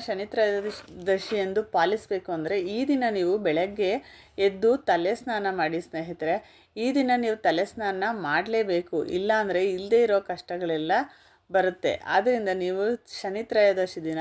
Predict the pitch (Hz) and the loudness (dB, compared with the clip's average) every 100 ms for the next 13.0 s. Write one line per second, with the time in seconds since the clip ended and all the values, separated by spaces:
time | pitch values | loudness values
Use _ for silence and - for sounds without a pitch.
0 | 226 - 165 - 202 220 247 - 196 180 | -2 -2 -4 -2 -2 0 0 -2 -6 -6
1 | - 175 175 190 196 175 185 160 156 151 | -6 -4 -2 -4 -6 -6 -2 -2 0 -2
2 | 147 147 - - - - - 208 247 285 | -4 -6 -10 -12 -20 -20 -12 -4 0 2
3 | 269 202 175 220 202 202 180 226 269 240 | 2 2 2 0 0 2 2 2 -2 -4
4 | 233 202 196 180 175 180 202 170 165 202 | -2 0 0 0 0 -2 -2 -2 -2 -4
5 | - 190 180 226 226 180 170 170 175 165 | 0 2 2 0 0 0 0 -2 -2 -4
6 | 175 190 190 190 202 185 170 175 175 165 | -6 -6 -6 2 2 4 2 0 2 2
7 | 156 170 233 - - - - 190 202 220 | 0 -2 -2 -6 -20 -20 -2 4 4 2
8 | 247 - 185 185 214 196 185 220 269 185 | -6 -4 -2 0 -2 -4 -2 -2 -4 -2
9 | 170 175 160 170 233 - 208 202 208 - | 0 0 0 0 -2 -6 -10 -4 -6 -6
10 | - - 185 180 208 226 - 208 214 214 | -20 -8 0 0 0 -2 0 -2 -2 -8
11 | - 170 190 202 190 196 175 165 156 180 | -6 -6 -4 -4 -4 -4 -4 -2 0 0
12 | 233 165 170 202 196 196 160 156 139 151 | 0 -2 -2 0 2 4 2 0 -4 -4